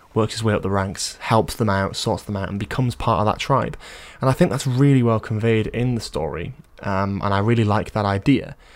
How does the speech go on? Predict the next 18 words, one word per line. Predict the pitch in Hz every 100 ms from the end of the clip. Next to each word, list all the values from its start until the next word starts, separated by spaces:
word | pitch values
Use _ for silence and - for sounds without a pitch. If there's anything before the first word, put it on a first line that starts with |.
| - - - -
Uh, | 98 95
Temuera | - 123 113
Morrison, | 110 107 - 110 101 98
uh, | - 95 95
reflected | 101 - - - 104
some | -
of | 101
those | 98 -
tribal | - 101 98
instincts, | 98 95 - 98 80 - -
um, | 80 95 95 98
similar | - 113 101
to | - 101
that | 95
of | 98
the | 98
Tusken | - - 101
Raiders | 98 95 95